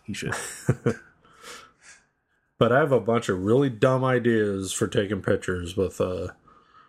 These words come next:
Speaker 2: The Rock and the Stone Cold Steve Austin. So,
Speaker 1: Like, if I had to pick one, I think that it looks like The Rock is, like, the figure,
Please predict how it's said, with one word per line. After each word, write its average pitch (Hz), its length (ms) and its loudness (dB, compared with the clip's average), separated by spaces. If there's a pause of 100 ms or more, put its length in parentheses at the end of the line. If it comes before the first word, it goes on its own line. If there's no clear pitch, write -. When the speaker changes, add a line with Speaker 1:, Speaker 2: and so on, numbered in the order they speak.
(280)
Speaker 2:
The 101 200 0
Rock 92 400 -2
and 107 200 -2
the 92 120 0
Stone 90 320 -6
Cold 90 220 -2
Steve 95 300 -4
Austin. 92 380 -8 (420)
So, - 220 -6 (140)
Speaker 1:
Like, 170 160 0
if 202 80 0
I 240 80 4
had 247 120 0
to - 60 -10
pick 165 240 -4
one, 127 180 0
I 117 60 -2
think 131 240 -6
that 120 160 -2
it 120 100 -6
looks 131 220 -4
like 127 200 -4
The 120 100 -2
Rock 110 340 -2
is, 107 160 -4
like, 107 200 -2
the 107 260 -2
figure, 101 500 -4